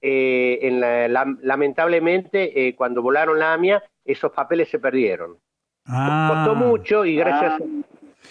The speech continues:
Speaker 1: Claro, y ahí costó mucho, y la justicia, por supuesto, cuando vos denunciás una casa tomada, este, demora,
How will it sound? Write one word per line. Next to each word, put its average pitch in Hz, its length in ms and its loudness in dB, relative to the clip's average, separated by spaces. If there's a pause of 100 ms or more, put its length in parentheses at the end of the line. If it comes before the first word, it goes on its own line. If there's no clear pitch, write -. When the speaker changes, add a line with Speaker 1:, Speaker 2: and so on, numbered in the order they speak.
(100)
Speaker 1:
Claro, 117 460 0
y 131 260 2
ahí 139 260 2 (160)
costó 185 440 -4
mucho, 196 480 0
y 165 100 0
la 147 120 2
justicia, 185 520 -2
por 147 160 -2
supuesto, 147 460 -2
cuando 135 240 0
vos 151 160 0
denunciás 156 540 0 (140)
una 147 200 0
casa 151 260 -2
tomada, 180 540 2 (260)
este, 110 1000 0
demora, 175 800 2